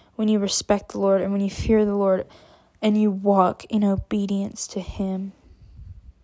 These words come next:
But obedience sometimes in the moment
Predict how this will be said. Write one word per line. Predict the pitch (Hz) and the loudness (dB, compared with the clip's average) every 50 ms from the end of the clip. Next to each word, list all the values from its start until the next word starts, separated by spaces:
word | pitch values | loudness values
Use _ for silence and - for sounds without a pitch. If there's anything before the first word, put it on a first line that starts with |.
| _ _ _ _ _ _ _ _ _ _ _ _ _ _ _ _ _ _ _ _ _ _ _ _ _ _ _ _ - - - - _ _ - | _ _ _ _ _ _ _ _ _ _ _ _ _ _ _ _ _ _ _ _ _ _ _ _ _ _ _ _ -20 -20 -20 -20 _ _ -4
But | - 233 269 - - _ _ | -2 -2 -2 -2 -8 _ _
obedience | 247 240 240 254 254 247 262 254 247 - - | 2 4 4 4 2 4 4 2 2 0 -2
sometimes | - - 233 226 220 - - 226 220 214 214 220 | 0 0 0 0 0 -2 -2 -2 -2 -2 -2 -4
in | - 208 208 | -2 -2 0
the | 208 | 0
moment | 202 196 196 196 196 196 196 196 196 - | 0 0 0 -2 0 -2 -2 -4 -4 -6